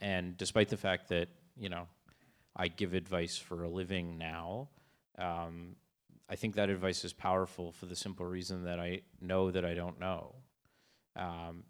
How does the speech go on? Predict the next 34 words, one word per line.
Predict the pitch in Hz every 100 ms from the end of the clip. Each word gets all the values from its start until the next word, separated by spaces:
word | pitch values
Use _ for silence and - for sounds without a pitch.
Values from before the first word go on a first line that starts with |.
| -
and | 95
I | 95
think | 110 101 -
that | 95 85
that | 95 92
is | 87
my | 87
advice | 87 82 -
at | -
early | 82 80
stage. | - 80 - - - -
Like, | 90 -
get | 104
out | 113 107
there. | 110 90 87 90 - - _ -
Don't | 127
try | - 156
and | 143
prove | - 123
yourself | 117 - 98 -
right. | 90 87 82 - - _ _ _ _ _
Try | - 107
and | 110
prove | 120 113
yourself | 107 110 95
wrong. | 92 87 87 85 87 101
Listen | 98
to | 113
your | 104
customers. | - 90 - 90 87 85 -
Listen | 92
to | 104
your | 95
prospects. | - 90 82 - 90 85 - -